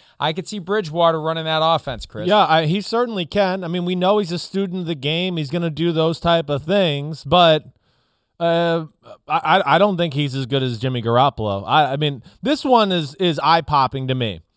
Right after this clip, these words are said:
Speaker 2: Listen, I, I look at it from this aspect. You know, I think a guy like Jimmy Garoppolo can look at all the other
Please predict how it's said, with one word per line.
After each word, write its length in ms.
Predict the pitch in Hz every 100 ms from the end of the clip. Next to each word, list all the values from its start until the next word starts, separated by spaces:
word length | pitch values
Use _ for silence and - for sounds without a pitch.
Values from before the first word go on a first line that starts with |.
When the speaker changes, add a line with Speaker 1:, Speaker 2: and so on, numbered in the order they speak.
| - -
Speaker 2:
Listen, 260 | 180 175
I, 140 | 156 190
I 140 | 165
look 220 | 233 220
at 100 | 208
it 140 | 180 151
from 140 | 170
this 180 | 175 151
aspect. 580 | 151 139 - 139 92 _ _ _ -
You 80 | 160
know, 60 |
I 120 | 185 226
think 140 | 269
a 80 | 202
guy 180 | 202 196
like 160 | 170
Jimmy 260 | 143 180 165
Garoppolo 680 | 135 143 175 175 147 143 139
can 160 | 143
look 240 | 143 175 170
at 400 | 147 139 131 _ _ _ _ -
all 300 | 180 208 220
the 160 | 196
other 500 | 190 185 180 151 123